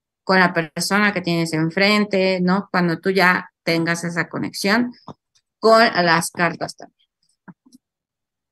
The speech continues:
Voy a elegir, en este momento voy a abrir el oráculo y Sandra, tú me vas a decir dónde quieres que pare, ¿no? Cuando pase mi manita enfrente de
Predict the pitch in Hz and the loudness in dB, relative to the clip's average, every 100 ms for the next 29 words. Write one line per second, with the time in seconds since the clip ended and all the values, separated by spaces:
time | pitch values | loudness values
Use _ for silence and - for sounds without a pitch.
0 | _ _ _ _ _ _ _ - 208 208 | _ _ _ _ _ _ _ 0 2 4
1 | 196 170 170 220 254 311 - _ _ _ | 2 0 -4 -2 0 0 -6 _ _ _
2 | 165 196 196 202 185 185 180 185 185 175 | -4 -2 0 0 0 0 0 2 2 2
3 | 190 220 226 180 175 170 165 170 - 196 | 0 -2 -2 -2 0 0 0 0 -2 -2
4 | 226 - - 175 196 214 214 220 220 220 | 0 -2 -6 -6 -4 -2 0 2 0 0
5 | 240 269 240 233 208 202 190 185 180 180 | 0 2 2 0 -2 -2 -4 -4 -2 0
6 | 180 180 180 160 160 - - - - - | 0 -2 -2 -4 -4 -8 -14 -18 -14 -10
7 | - - 165 160 156 160 175 180 160 143 | -8 -2 -2 -2 -4 -4 -2 0 2 0
8 | 147 143 139 139 73 - - 90 - | 0 -2 -4 -6 -10 -18 -12 -12 -12